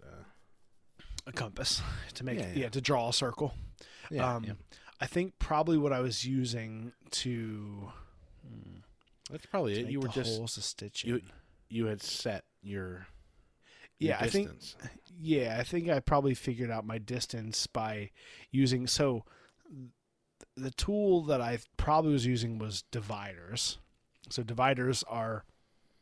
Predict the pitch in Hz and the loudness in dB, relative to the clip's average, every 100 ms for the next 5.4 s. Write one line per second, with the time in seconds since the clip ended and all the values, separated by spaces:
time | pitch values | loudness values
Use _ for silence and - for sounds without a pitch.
0 | _ - - - 143 151 139 123 139 135 | _ -20 -8 0 2 2 0 0 0 0
1 | 127 - 113 113 127 117 117 117 117 107 | -2 -4 -6 -4 -4 -4 -4 -6 -8 -10
2 | - - - - - 107 - 135 110 117 | -14 -20 -20 -18 -10 -4 0 0 -2 -6
3 | 120 117 113 110 104 101 - 139 127 110 | -4 -4 -6 -6 -10 -8 -4 -4 -2 -2
4 | 113 151 117 107 110 117 120 107 101 - | 2 2 2 -2 -8 -6 -4 -4 -4 0
5 | 170 - 120 113 | 0 2 -2 -2